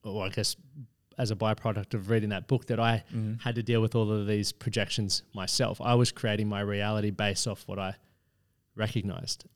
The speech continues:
Speaker 2: Yes.
Speaker 1: And when I had that light bulb moment, I was like, "Okay, well, I don't wanna think this way. I don't want my life to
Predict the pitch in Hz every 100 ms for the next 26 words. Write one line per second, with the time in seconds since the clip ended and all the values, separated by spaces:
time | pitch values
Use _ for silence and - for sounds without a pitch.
0 | _ 107 104 110 123 123 117 107 98 -
1 | _ _ _ - 127 117 104 - 113 117
2 | 123 107 101 107 107 101 - 120 - 104
3 | 113 135 131 107 - 101 107 - 107 131
4 | 147 - _ - 123 135 117 107 101 101
5 | 104 - - 117 98